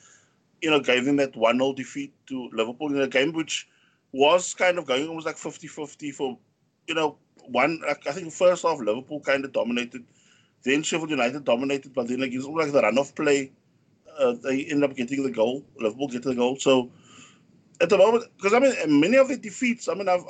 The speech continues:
I've also checked the, you know, their run so far in the Premier League. It's, you know, very narrow margins that they, when they do lose, it's very narrow margins.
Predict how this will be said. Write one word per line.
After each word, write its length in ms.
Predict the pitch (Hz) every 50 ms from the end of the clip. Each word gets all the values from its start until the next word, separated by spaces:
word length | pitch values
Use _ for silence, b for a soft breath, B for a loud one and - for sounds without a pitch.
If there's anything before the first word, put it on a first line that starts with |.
| - 147
I've 80 | 151 165
also 220 | 165 196 202 202
checked 280 | 190 - 202 180 - -
the, 360 | 170 156 151 143 139 135 113
you 80 | - 156
know, 140 | 156 151 143
their 160 | 139 127 117
run 340 | 107 107 113 135 143 139 -
so 160 | - 151 147
far 220 | 143 - 143 139
in 60 | 139 135
the 60 | 131
Premier 300 | 127 135 131 131 131 131
League. 220 | 120 127 120 - b b b b b b b b _ _ _ _
It's, 320 | - 202 202 - - - 208
you 80 | 208
know, 120 | 233 254 208
very 560 | 139 143 165 196 233 247 247 220 202 185 _ _ -
narrow 320 | 120 123 131 135 190 220
margins 480 | 202 156 135 131 139 147 156 185 180 175
that 140 | 180 170 -
they, 160 | 175 165 147
when 160 | 139 143 147
they 80 | 147 139
do 160 | - 175 180
lose, 320 | 147 139 160 165 165 156
it's 140 | 160 135 123
very 200 | 113 120 147 175
narrow 280 | 151 135 135 135 139 131
margins. 600 | 123 117 117 120 117 120 123 120 - - _